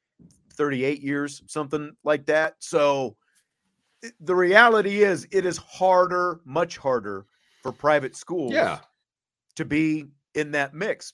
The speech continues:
Speaker 1: But, like, if you go to just a couple of years ago, if Loyola Chicago can get to the Final Four, there's no reason Notre Dame shouldn't be able to get to the Final Four.
Speaker 2: Sure.
Speaker 1: In,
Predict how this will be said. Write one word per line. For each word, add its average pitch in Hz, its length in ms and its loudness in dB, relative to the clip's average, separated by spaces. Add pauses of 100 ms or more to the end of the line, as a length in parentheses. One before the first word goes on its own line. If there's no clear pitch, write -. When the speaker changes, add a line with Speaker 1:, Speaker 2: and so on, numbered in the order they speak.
(140)
Speaker 1:
But, 160 480 6 (300)
like, 135 180 -4
if 135 120 -16
you 151 80 -6
go 160 160 2
to 156 100 -2
just 165 240 -10
a - 40 -18
couple 156 300 -4
of 113 100 -8
years 202 280 -8
ago, 120 420 -6 (400)
if 143 160 -4
Loyola 180 460 4
Chicago 214 560 4
can 165 180 -10
get 190 160 -4
to 165 80 -16
the 160 100 -4
Final 175 300 -4
Four, 165 320 -2
there's 143 220 -6
no 160 100 0
reason 147 380 -4
Notre 139 200 -6
Dame 127 200 -8
shouldn't 98 260 -16
be 95 120 -14
able 85 200 -18 (180)
to 101 80 -20
get 95 180 -18
to - 60 -20
the 85 100 -20
Final 80 400 -20
Four. - 100 -20
Speaker 2:
Sure. 294 440 0
Speaker 1:
In, 98 160 -12